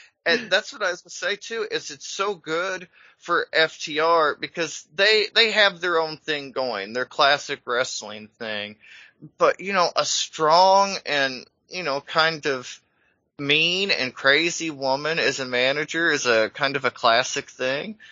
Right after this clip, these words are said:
in wrestling. And Vickie knows everybody. She has been everywhere. She has met every wrestler there is because of her family connection and her W W E connection.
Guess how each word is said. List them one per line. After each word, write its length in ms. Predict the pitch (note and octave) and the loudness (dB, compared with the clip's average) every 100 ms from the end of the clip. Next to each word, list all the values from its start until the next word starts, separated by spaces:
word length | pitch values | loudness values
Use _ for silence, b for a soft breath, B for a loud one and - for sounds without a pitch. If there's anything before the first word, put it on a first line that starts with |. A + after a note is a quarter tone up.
| b | b
in 160 | - D3+ | -8 0
wrestling. 580 | D3 D#3+ - E3 E3+ F3+ B B B | 4 4 2 -6 -6 -8 B B B
And 420 | D3 C3+ B2+ C3+ | 2 4 0 -4
Vickie 580 | C#3 D#3+ - F3+ F3 D3 | 0 0 0 -2 -2 -6
knows 420 | D#3 C#3+ C3+ C3 - | 0 2 2 0 2
everybody. 800 | C#3 C3+ D#3+ D3+ D#3+ D#3+ E3+ F3+ | 4 4 0 2 4 4 2 -6
She 280 | - C#3+ | -6 -6
has 200 | C3 A2 | -8 -10
been 300 | - C#3+ C#3 - | -6 -4 -2 0
everywhere. 760 | C#3 C3+ D3+ D3 D#3 D#3+ E3+ | 0 0 -4 -4 -2 0 -2
She 220 | E3 C#3+ C3+ | -4 -8 -6
has 200 | B2+ C3+ | -8 -4
met 280 | B2+ - | -2 2
every 360 | C#3 D3+ D#3 D#3+ | 4 2 2 -4
wrestler 560 | C3+ C3+ D3+ - D3 C#3 | 0 0 0 -4 -6 -6
there 240 | A#2+ G2+ | -6 -4
is 380 | G#2+ C3 D#3 - | 0 0 -2 -6
because 420 | C#3+ C#3 D3 B2+ | -12 -4 -4 -4
of 140 | G2+ | -8
her 80 | A2 | -10
family 440 | - B2+ C#3+ D#3 D3 | -2 0 0 -2 -4
connection 580 | E3+ D3+ D3+ - D#3 C#3 | -2 0 0 0 -6 -6
and 140 | A#2+ | -6
her 100 | A#2 | -6
W 340 | G#2+ B2+ C3 | -2 -2 -2
W 420 | A#2+ C3 A#2+ A#2+ C3+ | -2 -2 -2 -6 -6
E 40 | |
connection. 640 | - C#3+ C#3+ - D3 C#3 | -2 0 0 -2 -10 -12